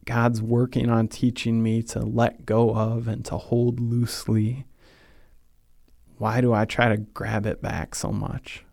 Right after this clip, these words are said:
Why, you know, to, to jump into the Hezekiah story, why do I sometimes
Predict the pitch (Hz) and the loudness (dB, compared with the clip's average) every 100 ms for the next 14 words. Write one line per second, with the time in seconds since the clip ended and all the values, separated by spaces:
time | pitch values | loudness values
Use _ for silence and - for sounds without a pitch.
0 | _ - 117 113 117 117 117 113 - - | _ -8 0 4 4 4 2 0 -6 -20
1 | _ - - 117 117 110 - 117 117 - | _ -12 -2 2 2 0 -2 -2 -2 -8
2 | - - - 123 113 127 120 127 123 - | -20 -20 -4 -4 0 2 4 4 2 0
3 | 120 113 107 - 127 127 - 123 123 120 | 0 2 2 2 2 0 0 2 2 2
4 | - - 123 120 - 123 120 - - - | -2 0 4 4 2 -2 -4 -10 -20 -20
5 | - - 113 123 123 117 123 120 117 117 | -20 -2 4 6 6 4 4 4 2 2
6 | 117 123 120 113 110 | 2 4 4 2 0